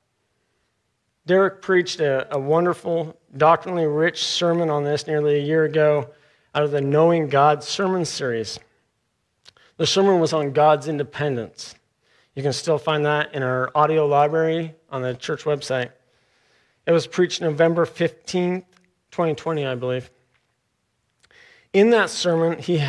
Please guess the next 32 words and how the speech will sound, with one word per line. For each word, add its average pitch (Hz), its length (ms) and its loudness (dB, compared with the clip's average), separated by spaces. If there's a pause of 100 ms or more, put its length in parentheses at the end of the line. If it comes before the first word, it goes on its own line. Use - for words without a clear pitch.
(160)
he - 180 -4
highlights 160 680 0 (440)
how 156 120 -2
God 156 260 2
is 151 80 0
set - 340 0
apart, 175 560 -2 (640)
how 156 120 -2
God 170 260 4
is 147 100 -4
holy 180 640 2
and 147 140 -6
deserving 175 580 0
of 143 140 -2
worship, 156 640 -2 (1040)
that 147 160 -4
God 180 180 6
is 156 160 -6
not 175 320 4
an 185 120 -2
egomaniac, 175 920 0
but 170 160 -2
rather 180 320 4
the 180 220 -6
only 214 260 4
thing 214 220 2
in 208 100 2
the 196 180 -4
universe 196 680 -2 (220)
that's 180 200 -6
actually 202 500 2
worth 190 580 4